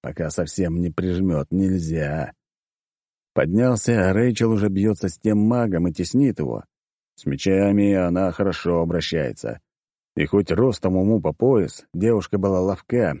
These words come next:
и шустро двигалась. Руки её двигались так плавно, будто она танцевала. Хм, Рэй тоже у нас была мечницей, особенно после того, как встретилась со старухами. Они обучили её, но той мелкой дурочке далеко до Рэйчел.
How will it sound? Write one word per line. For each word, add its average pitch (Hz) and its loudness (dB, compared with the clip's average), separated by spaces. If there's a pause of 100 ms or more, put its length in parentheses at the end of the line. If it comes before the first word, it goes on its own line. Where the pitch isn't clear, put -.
(100)
и 120 0
шустро 113 -2
двигалась. 104 -2 (240)
Руки 98 2
её 98 2
двигались 92 0
так 90 -6
плавно, 98 0
будто 90 -4
она 92 0
танцевала. 92 -2 (640)
Хм, 165 4 (640)
Рэй 147 2
тоже 147 2
у - 4
нас 131 2
была 101 2
мечницей, 80 -2 (180)
особенно 95 0
после 87 -6
того, 98 0
как 82 -6 (180)
встретилась 90 0
со - -4
старухами. 76 -2 (720)
Они 110 2
обучили 135 2
её, 113 2 (300)
но 95 0
той 101 2
мелкой 95 0
дурочке 95 0
далеко 98 0
до 80 -2
Рэйчел. 71 -4